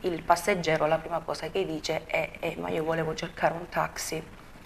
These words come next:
ho dovuto cercare qua e là", che poi capita purtroppo che capitano anche nell'abusivo, perché di annunci ne troviamo ovunque su internet.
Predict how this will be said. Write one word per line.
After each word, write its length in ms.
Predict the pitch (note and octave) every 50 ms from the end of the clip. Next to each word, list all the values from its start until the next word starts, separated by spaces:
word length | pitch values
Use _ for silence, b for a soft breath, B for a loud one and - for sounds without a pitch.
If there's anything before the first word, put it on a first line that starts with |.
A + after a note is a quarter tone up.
| B B B B B B B B
ho 80 | - F3
dovuto 420 | E3 E3+ E3 E3 D#3+ D#3+ - D#3
cercare 640 | D#3 - E3 D#3+ - - - D#3+ D#3 D#3 D#3 D3 D3+
qua 240 | - - - D#3 D#3
e 120 | F3+ G3 F#3
là", 220 | F3 E3 E3 D#3+
che 120 | - - D#3
poi 220 | - E3+ E3+ E3+
capita 440 | - F#3+ F#3 F3 - E3 E3 - D#3
purtroppo 720 | - - F3 E3 - - - - D#3+ D#3 D#3 - - -
che 180 | - - D#3 -
capitano 460 | - D3+ - - D#3 - D#3 D#3 D3+
anche 260 | D3+ D#3 D#3 - D#3
nell'abusivo, 800 | D3+ D3+ D#3+ E3 D#3+ D3 D#3+ D#3+ - - F3+ D3+ - C#3 D3 - - - -
perché 280 | - - - - D3+
di 80 | D3+ E3+
annunci 460 | G#3 F3 F3 E3 D#3+ D#3+ D#3+ - E3+
ne 80 | D#3+ D#3
troviamo 400 | - D#3 D3+ D#3+ D#3 D3+ D3+ D3+
ovunque 380 | D3+ E3+ F3+ E3 D#3+ - E3
su 160 | D#3+ - - F3
internet. 680 | E3 D#3+ D#3+ - - D#3 D#3 E3 - E3 - - -